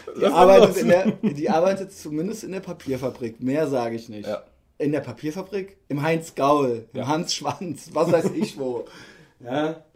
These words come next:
Speaker 1: Weiß nicht, ob die da immer noch arbeitet. So mehr kann ich nicht sagen, den Rest, äh, arbeiten ja mehrere, das reicht ja dann.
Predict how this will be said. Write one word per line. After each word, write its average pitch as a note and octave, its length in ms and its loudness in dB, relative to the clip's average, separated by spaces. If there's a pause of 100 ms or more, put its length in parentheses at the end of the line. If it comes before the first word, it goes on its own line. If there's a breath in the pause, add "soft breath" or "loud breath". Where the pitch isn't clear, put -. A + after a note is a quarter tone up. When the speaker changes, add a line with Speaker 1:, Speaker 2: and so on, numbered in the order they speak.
(340)
Speaker 1:
Weiß D3 240 -6
nicht, E3 160 -8
ob C#3 100 -10
die C#3 80 -6
da C3 100 0
immer B2+ 200 -2
noch A2+ 120 -8
arbeitet. G#2+ 460 -10 (1120)
So A#2+ 140 -2
mehr D3+ 180 4
kann D#3 200 -2
ich C#3 80 -6
nicht B2+ 160 -4
sagen, A2+ 540 -6
den A2 160 -14
Rest, A2+ 380 -14
äh, G#2 40 -18 (800)
arbeiten A2+ 340 -4
ja G2 60 -10
mehrere, G2 520 -12
das - 160 -20
reicht G2+ 220 -14
ja G#2 80 -12
dann. G2 180 -18